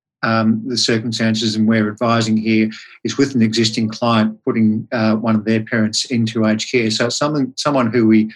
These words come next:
already have a relationship with and who we already know, um, a-, and trust them as much as they trust us. So,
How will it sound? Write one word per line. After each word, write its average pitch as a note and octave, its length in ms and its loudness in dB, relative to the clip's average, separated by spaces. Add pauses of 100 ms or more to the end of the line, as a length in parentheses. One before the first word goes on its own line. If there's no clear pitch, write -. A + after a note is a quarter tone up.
(220)
already A#2 200 0
have A2+ 160 0
a G#2+ 60 0
relationship A2 640 -2
with F3+ 240 0 (420)
and A2 480 0
who A#2 160 4
we A2+ 120 6
already A2 520 4
know, A2 560 4
um, G#2+ 480 -2 (120)
a-, C3 140 -6
and A2 280 -2 (600)
trust A#2 260 0
them A2 140 0
as A2 80 -2
much G#2+ 220 0
as G#2+ 80 0
they G#2 140 -2
trust G#2+ 340 -4
us. G#2 220 0
So, G#2+ 320 -2